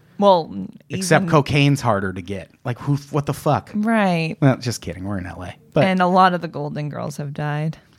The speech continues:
Speaker 2: They sure have. I wore my Golden Girls shirt.
Speaker 1: You
Speaker 2: And it was actually, it
Speaker 1: did.
Speaker 2: wasn't even a, a conscious thing. I just grabbed a shirt.
Speaker 1: D-, for real?
Speaker 2: Yeah.
Speaker 1: Really?
Speaker 2: Yes.
Speaker 1: That's amazing.
Speaker 2: I know.
Speaker 1: I tried
Speaker 2: I wear
Speaker 1: mine.
Speaker 2: this shirt all the time, though, 'cause
Speaker 1: I
Speaker 2: it's a great fucking shirt.
Speaker 1: I put mine on yesterday, but then it, like,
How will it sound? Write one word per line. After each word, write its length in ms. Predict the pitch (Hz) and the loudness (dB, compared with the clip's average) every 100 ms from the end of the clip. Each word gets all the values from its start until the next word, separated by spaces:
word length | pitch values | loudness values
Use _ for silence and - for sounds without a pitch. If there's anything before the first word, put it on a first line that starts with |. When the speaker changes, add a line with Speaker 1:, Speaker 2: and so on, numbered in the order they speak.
| _ _ _ - | _ _ _ -4
Speaker 2:
They 100 | 117 | -2
sure 280 | - 120 110 | 0 -2 0
have. 340 | 117 107 101 | 2 2 0
I 140 | - 131 | 0 2
wore 260 | 131 147 | 6 6
my 140 | 156 147 | 6 6
Golden 320 | 160 214 208 | 6 6 6
Girls 240 | 165 147 | 6 6
shirt. 400 | - 143 165 - _ | 2 2 2 -2 _
Speaker 1:
You 80 | 320 180 | 0 4
Speaker 2:
And 80 | 233 | 6
it 40 | |
was 120 | 262 | 6
actually, 360 | 233 269 320 262 | 6 6 4 2
it 40 | |
Speaker 1:
did. 60 | 262 | 4
Speaker 2:
wasn't 240 | 269 254 | 6 6
even 220 | 269 262 262 | 6 6 4
a, 80 | 247 233 | 4 2
a 40 | 208 | 0
conscious 520 | - 226 214 208 - | 0 0 2 0 -2
thing. 300 | 262 254 127 | -2 -2 -2
I 60 | 135 | -4
just 180 | 123 | -6
grabbed 320 | - 151 151 139 | 0 2 2 -2
a 40 | |
shirt. 380 | - 220 214 - _ - 175 | -2 -2 -4 -8 _ -20 -16
Speaker 1:
D-, 100 | - 156 | -12 -12
for 220 | - 214 202 | 2 4 8
real? 440 | 220 226 233 254 | 6 6 4 2
Speaker 2:
Yeah. 280 | - 370 392 - | 4 4 2 -4
Speaker 1:
Really? 540 | 170 208 185 143 139 | 6 8 8 4 -2
Speaker 2:
Yes. 420 | 104 147 190 - - | 2 2 2 -2 -2
Speaker 1:
That's 200 | 190 415 | -2 0
amazing. 640 | 240 147 190 202 - - | -2 -2 -2 -4 -6 -4
Speaker 2:
I 60 | 107 | 0
know. 340 | 131 226 104 - - | 2 2 0 -4 -2
Speaker 1:
I 100 | 202 | -2
tried 300 | 240 254 240 | 0 -2 2
Speaker 2:
I 80 | 180 | 6
wear 100 | 220 | 8
Speaker 1:
mine. 80 | 214 | 6
Speaker 2:
this 100 | 170 | 4
shirt 180 | 208 147 | 2 2
all 80 | 123 | 0
the 80 | 110 | -2
time, 240 | 196 165 | -8 -6
though, 60 | 110 | -2
'cause 100 | 196 | 0
Speaker 1:
I 80 | |
Speaker 2:
it's 80 | 208 | 0
a 60 | 143 | 2
great 240 | 170 175 | 2 2
fucking 240 | 160 143 131 | 0 0 -2
shirt. 280 | 180 160 - | -4 -6 -2
Speaker 1:
I 60 | 208 | -2
put 200 | 285 220 | 0 0
mine 240 | 185 175 | 0 0
on 160 | 175 165 | -2 -2
yesterday, 580 | 165 175 - 170 170 170 | -4 -4 -4 -2 0 0
but 160 | 165 | -2
then 220 | 156 147 143 | -2 -2 0
it, 140 | 120 | -2
like, 420 | 143 143 - - | -2 -4 -8 -20